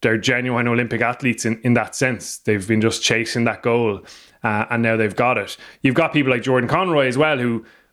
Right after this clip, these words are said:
I think Kalon mentioned in his, in his email, who's just a refreshingly interesting guy. And he was late to rugby. He was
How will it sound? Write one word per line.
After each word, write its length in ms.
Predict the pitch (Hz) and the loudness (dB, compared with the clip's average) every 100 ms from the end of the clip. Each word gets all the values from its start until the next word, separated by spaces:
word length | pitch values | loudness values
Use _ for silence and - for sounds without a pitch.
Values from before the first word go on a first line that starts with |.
| - | 0
I 60 | |
think 160 | 123 113 | 0 2
Kalon 340 | 123 127 120 | 0 0 -2
mentioned 400 | 113 120 123 117 | 0 0 0 2
in 80 | 110 | 2
his, 180 | 110 101 | 0 -2
in 200 | - 113 | -2 0
his 120 | 107 | 2
email, 300 | 120 123 107 | 4 4 2
who's 180 | 101 101 | -2 -4
just 200 | 117 - | -2 -2
a 120 | 101 - _ | -2 -6 _
refreshingly 1300 | 123 117 - - 127 123 - 131 123 123 123 117 113 - _ _ _ _ _ _ _ _ _ - | -2 -2 -2 0 0 -2 -2 0 2 4 4 4 2 -6 _ _ _ _ _ _ _ _ _ -2
interesting 600 | 139 131 143 - 127 123 | 0 0 -2 0 0 2
guy. 260 | 131 135 | 2 2
And 240 | 113 107 101 | 0 -2 0
he 160 | 127 | 2
was 120 | 131 | 4
late 280 | 127 131 131 | 4 2 0
to 80 | 135 | 0
rugby. 300 | 135 127 117 | 2 2 2
He 60 | 117 | 2
was 300 | 110 101 | 0 -4